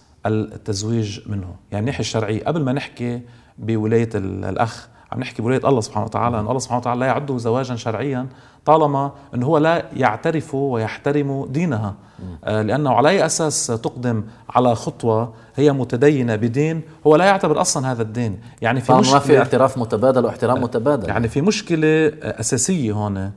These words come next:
Speaker 1: آه، بأنه، آه، المرجعية الصالحة لأنه يت-، يت-، يعني يمشوا مع بعض، هاي المرجعية مفقودة. يمكن بالبداية ما تلاحظها هي،
Speaker 2: مهم.
Speaker 1: يمكن بالبداية هلا هي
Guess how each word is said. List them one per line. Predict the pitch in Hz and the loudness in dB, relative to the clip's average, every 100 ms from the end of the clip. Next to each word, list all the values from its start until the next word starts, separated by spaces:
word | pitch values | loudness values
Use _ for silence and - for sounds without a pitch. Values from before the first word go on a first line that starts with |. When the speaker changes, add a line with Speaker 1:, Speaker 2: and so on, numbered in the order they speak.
| - _ _ | -14 _ _
Speaker 1:
آه، | - 110 110 | -2 0 2
بأنه، | 110 117 117 107 143 156 143 139 139 - | 0 0 2 0 0 0 0 -2 -4 -4
آه، | 110 107 104 | -4 -2 0
المرجعية | 104 110 120 110 127 185 147 113 98 - - | 0 -2 -2 -2 2 2 2 -2 -2 -6 -10
الصالحة | 113 107 - - 156 143 110 101 92 90 - - - | -8 -4 -2 4 6 4 2 0 -2 -4 -16 -18 -6
لأنه | 123 139 131 113 - - 143 135 | 0 2 2 0 -2 -4 -2 2
يت-، | 123 123 - - - | 0 -2 -12 -18 -14
يت-، | 113 | -8
يعني | - 113 110 117 | -4 -2 0 0
يمشوا | 175 143 135 | 0 2 2
مع | 113 | 4
بعض، | 120 151 156 139 - - | 6 4 4 -2 -16 -2
هاي | 143 | 2
المرجعية | 156 123 120 139 156 | 2 2 0 0 0
مفقودة. | 135 180 160 113 - - - _ - | -2 -2 0 -2 -6 -14 -20 _ -2
يمكن | 160 165 139 | -2 0 0
بالبداية | 131 135 175 | 2 2 2
ما | 165 | 2
تلاحظها | 180 151 - 113 107 | 2 0 0 0 0
هي، | 104 | -2
Speaker 2:
مهم. | 101 | -4
Speaker 1:
يمكن | 143 143 | -4 -2
بالبداية | 123 120 131 151 131 | -2 2 4 4 4
هلا | 131 | 0
هي | 135 143 139 | 0 2 2